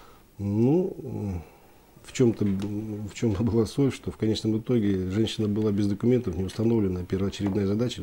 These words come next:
установить личность. Как потом выяснилось, э, значит, женщина была из, значит, э, категории, значит,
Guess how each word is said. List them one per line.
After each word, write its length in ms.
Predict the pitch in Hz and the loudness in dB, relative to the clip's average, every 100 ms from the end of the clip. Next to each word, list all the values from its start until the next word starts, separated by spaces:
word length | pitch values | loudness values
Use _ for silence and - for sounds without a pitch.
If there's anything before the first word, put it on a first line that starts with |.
| 95 | -12
установить 300 | - 107 127 | -6 -4 -2
личность. 360 | 110 - 117 - - - - - - - - - - - - - 92 - | -4 -6 -12 -14 -20 -20 -20 -20 -20 -20 -20 -20 -20 -20 -20 -16 -14 -6
Как 140 | 98 | -6
потом 320 | 101 104 101 | -4 -2 0
выяснилось, 640 | 107 104 92 101 95 - - | 2 2 2 0 0 -4 -10
э, 240 | 98 90 90 - - - - _ _ _ _ - _ - | -8 -8 -10 -16 -20 -20 -20 _ _ _ _ -20 _ -16
значит, 260 | 90 101 | -14 -8
женщина 400 | 98 101 - 95 | -4 -2 -4 -8
была 400 | 92 95 98 92 - | -4 -4 -4 -6 -8
из, 420 | 92 90 - - - | -8 -8 -12 -18 -16
значит, 260 | 101 92 90 95 | -12 -12 -12 -12
э, 960 | 95 98 - _ - - - - 95 | -12 -14 -20 _ -20 -20 -20 -16 -12
категории, 520 | 95 - 98 98 90 | -10 -6 -2 -2 -4
значит, 360 | 95 98 90 | -6 -8 -8